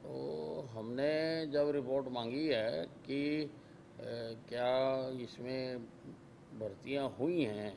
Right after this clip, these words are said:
तो उसमें काफ़ी अनियमितताएं सामने आई हैं।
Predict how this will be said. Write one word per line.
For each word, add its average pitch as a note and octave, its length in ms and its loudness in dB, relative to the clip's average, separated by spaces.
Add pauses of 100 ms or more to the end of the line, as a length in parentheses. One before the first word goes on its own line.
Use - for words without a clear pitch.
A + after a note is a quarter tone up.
(1080)
तो C#3+ 80 -4 (560)
उसमें D3+ 340 -4
काफ़ी D3 340 2
अनियमितताएं C#3 600 2
सामने A#2+ 400 -4
आई F#2+ 320 -12
हैं। E2 160 -14